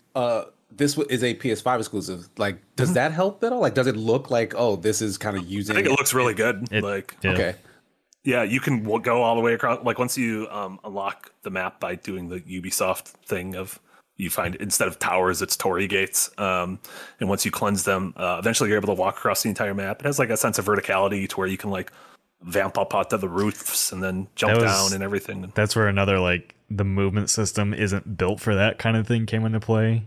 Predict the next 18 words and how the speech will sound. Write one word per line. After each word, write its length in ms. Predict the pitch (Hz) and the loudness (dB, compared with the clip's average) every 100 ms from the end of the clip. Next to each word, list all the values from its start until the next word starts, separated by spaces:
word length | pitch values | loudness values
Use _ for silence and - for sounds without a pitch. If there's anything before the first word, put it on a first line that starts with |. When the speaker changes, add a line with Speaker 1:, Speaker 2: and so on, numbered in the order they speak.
| - | 0
Speaker 3:
Is 140 | 104 | 0
Speaker 2:
Mm-hmm. 60 | 117 | 2
Speaker 3:
like, 180 | 87 90 | 0 -2
you 180 | 85 90 | -4 0
get 160 | 113 | 2
up 120 | 120 | 2
to 60 | 110 | 4
the 120 | 104 | 4
roofs 440 | 110 113 101 95 - | 6 6 4 2 0
and 180 | 98 98 | 0 2
then 140 | 95 | 0
you 120 | 92 | 0
really 220 | 104 104 | 2 2
can't 240 | 98 110 73 | 2 0 0
just 300 | 101 - - _ _ - 87 | 0 -2 -6 _ _ -16 -4
run 260 | 92 101 | 2 4
across 420 | 101 - 117 120 - | 4 4 4 4 0
them, 360 | 90 87 87 | -4 -6 -10